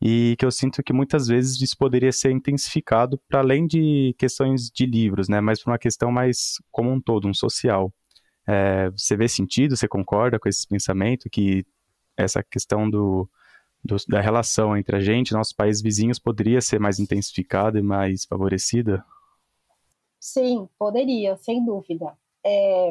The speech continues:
Speaker 2: a primeira coisa, assim, de, do que você disse, é a própria presença do espanhol na escola,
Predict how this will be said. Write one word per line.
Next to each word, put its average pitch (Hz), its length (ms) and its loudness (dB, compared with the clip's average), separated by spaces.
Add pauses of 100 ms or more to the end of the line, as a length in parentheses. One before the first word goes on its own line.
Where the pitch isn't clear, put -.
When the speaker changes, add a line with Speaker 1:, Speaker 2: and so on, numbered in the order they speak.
(800)
Speaker 2:
a 208 80 -4
primeira 233 380 -2
coisa, 226 720 0 (220)
assim, 185 480 -10 (100)
de, 185 180 -12
do 175 160 -18
que - 160 -16
você 190 320 -8
disse, 208 680 -6
é 202 160 0
a 208 80 0
própria 233 1000 0 (100)
presença 226 880 -2
do 220 400 -2
espanhol 214 760 -2
na 226 220 -2
escola, 165 580 -4